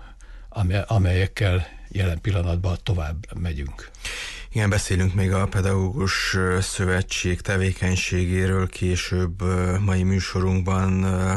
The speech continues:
Speaker 2: beszéljünk a Szülőföldön magyarul programról. Kik részesülnek idén a program által nyújtott, ö, támogatásban? Nem változott, ugye, gyakorlatilag?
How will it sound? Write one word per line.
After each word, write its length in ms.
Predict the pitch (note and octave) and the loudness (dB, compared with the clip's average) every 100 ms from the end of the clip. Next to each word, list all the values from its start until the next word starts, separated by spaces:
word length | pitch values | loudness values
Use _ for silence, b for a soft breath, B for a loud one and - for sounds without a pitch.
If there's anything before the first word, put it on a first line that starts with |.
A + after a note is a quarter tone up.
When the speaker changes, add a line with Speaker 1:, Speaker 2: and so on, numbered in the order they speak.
| A#2+ | 0
Speaker 2:
beszéljünk 460 | G#2 F2+ F2+ F2 E2+ | -2 -2 0 0 0
a 60 | |
Szülőföldön 640 | F#2 F2 F2 F2 F2+ E2+ F2 | -2 0 -2 0 -2 0 0
magyarul 460 | F2+ F2+ F2 F2+ | 0 0 0 -2
programról. 760 | - F#2+ F2+ F#2+ F2+ F2+ F#2 F2+ | -2 -2 0 2 2 2 0 0
Kik 260 | - - | -2 -2
részesülnek 760 | D#2+ - - - - E2+ F2 - | -4 -6 -4 -4 -2 -2 -4 -6
idén 400 | E2+ F2+ E2 D#2+ | -6 -4 -2 -2
a 380 | D#2 D2+ E2+ E2 | -2 -4 -6 -8
program 360 | - E2 E2+ E2+ | -8 -6 -4 -4
által 340 | D#2+ - F#2+ | -6 -4 -6
nyújtott, 540 | D#2+ E2 - E2+ - - | -4 -6 -6 -10 -10 -10
ö, 40 | - - - | -10 -10 -10
támogatásban? 960 | F#2 - G#2 - - - - - F2+ F#2+ B B B | -10 -8 -12 -12 -12 -12 -10 -10 -12 -12 B B B
Nem 200 | - G2 | -2 0
változott, 540 | E2+ - F#2 F2 F#2+ - | 0 -4 -8 -10 -10 -6
ugye, 180 | G2+ F#2+ | -4 -2
gyakorlatilag? 960 | G2 - F#2 F2+ - F#2 F#2 F#2 G2+ | -4 -4 -4 -4 -4 -4 -4 -4 -8